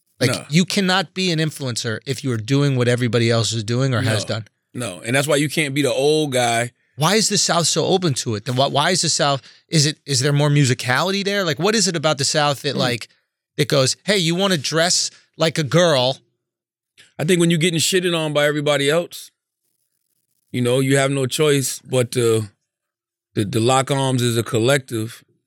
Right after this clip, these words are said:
Speaker 2: And after you lock arms as a collective, you know, you, you're not, you,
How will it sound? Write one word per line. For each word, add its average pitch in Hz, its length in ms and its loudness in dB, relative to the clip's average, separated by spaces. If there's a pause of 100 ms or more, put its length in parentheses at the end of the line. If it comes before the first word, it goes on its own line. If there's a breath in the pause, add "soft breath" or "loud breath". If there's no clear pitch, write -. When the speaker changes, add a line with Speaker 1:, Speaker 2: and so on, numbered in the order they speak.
(140)
Speaker 2:
And 113 240 -2
after 123 240 -2
you 131 140 0
lock 123 240 2
arms 123 260 0
as 117 140 -2
a 110 40 -2
collective, 117 680 -2 (680)
you - 120 -6
know, 127 220 -8
you, 113 280 -8
you're 113 160 -6
not, 123 320 -2
you, 127 160 -2